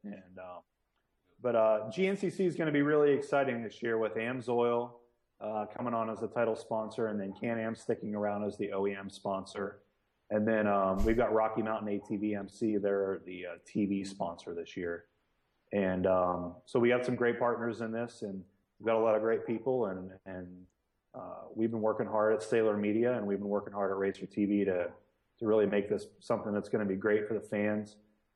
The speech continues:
and great for the future of G N C C. Um, as we start to move away a little bit from having stuff on network T V,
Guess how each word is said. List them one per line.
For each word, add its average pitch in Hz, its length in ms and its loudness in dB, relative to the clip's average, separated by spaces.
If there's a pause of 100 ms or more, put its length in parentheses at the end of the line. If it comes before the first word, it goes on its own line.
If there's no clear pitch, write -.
and 101 560 0
great 117 280 2
for 120 80 0
the - 100 -2
future 117 400 0
of 95 80 -2
G 104 180 -4
N 101 100 -4
C 101 200 -6
C. 101 460 0 (400)
Um, 92 480 -2
as 98 140 0
we 104 80 2
start 117 280 2
to - 60 -2
move 120 240 4
away 117 320 4
a 113 80 4
little 110 200 2
bit 110 260 -2
from 98 160 -8
having 104 260 -6
stuff 110 280 -4
on 98 140 -8
network 104 360 -2
T 98 180 -4
V, 98 340 -4